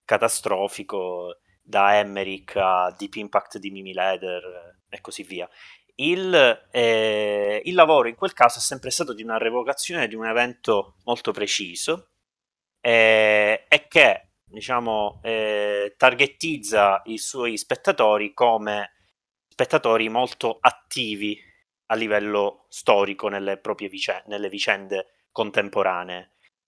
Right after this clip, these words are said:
In qualche modo c'è un dialogo, una dialettica che contestualizza molto bene gli spettatori di quei film al nostro contemporaneo. Specialmente negli Stati Uniti, poi in realtà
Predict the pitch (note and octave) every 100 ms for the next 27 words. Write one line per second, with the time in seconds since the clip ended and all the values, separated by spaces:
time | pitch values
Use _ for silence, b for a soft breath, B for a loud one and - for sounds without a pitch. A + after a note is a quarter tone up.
0 | _ A2 B2+ E3+ C3 A#2+ A#2 - - B2+
1 | A2 G#2 G#2 G#2 A2+ G2+ G2+ G2 G2 G2+
2 | G2+ C3+ G#2 G2+ _ - G2+ G#2+ G2+ -
3 | _ A2+ G2+ G#2 - G#2 A2 - A#2 A#2
4 | G#2+ G#2+ A#2 - G2 G2 F2+ F#2 F#2 G2+
5 | G2 G2 - - A2 A#2+ G2+ G2+ C#3+ C#3
6 | - F#2 F#2 F#2 _ _ - G2 G2+ G2+
7 | - G2 F#2 F2+ F2 G2 F2 E2 - _
8 | _ _ _ _ _ _ _ A2+ B2+ A#2+
9 | C#3 A#2 G2+ G2+ - A#2+ B2 G2 F#2 F2+
10 | F#2+ F#2 G2 - G2 E2+